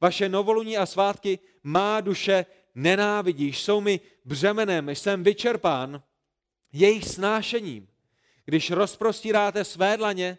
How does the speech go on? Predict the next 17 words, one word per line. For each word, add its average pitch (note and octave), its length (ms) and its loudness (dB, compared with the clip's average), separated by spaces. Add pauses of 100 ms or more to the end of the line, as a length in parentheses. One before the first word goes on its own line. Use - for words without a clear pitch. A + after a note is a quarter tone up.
(480)
zavírám E3 920 0
před F#3 220 -4
vámi F3+ 320 2
oči. E3+ 320 -6 (360)
I G#3+ 100 -2
když G#3 240 0
rozmnožíte G#3+ 760 0
své G#3+ 320 -2
modlitby, G#3 520 0 (280)
neposlouchám. E3+ 1080 0 (280)
Vaše G3 360 2
ruce F#3+ 500 0 (220)
jsou G3 540 2 (200)
plné E3+ 480 2 (200)
krve.“ D3 360 -2 (1700)
Přátelé, F3+ 480 0
proč G3+ 440 -2